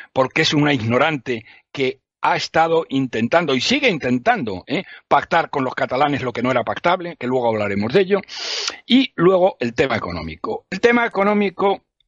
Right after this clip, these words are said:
mm, lo que ha ocurrido ya a-, hasta el día de hoy es impresionante, es absolutamente devastador. Miren ustedes,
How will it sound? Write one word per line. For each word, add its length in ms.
mm, 400
lo 200
que 160
ha 60
ocurrido 480
ya 240
a-, 180
hasta 260
el 120
día 160
de 160
hoy 200
es 280
impresionante, 880
es 280
absolutamente 960
devastador. 840
Miren 220
ustedes, 400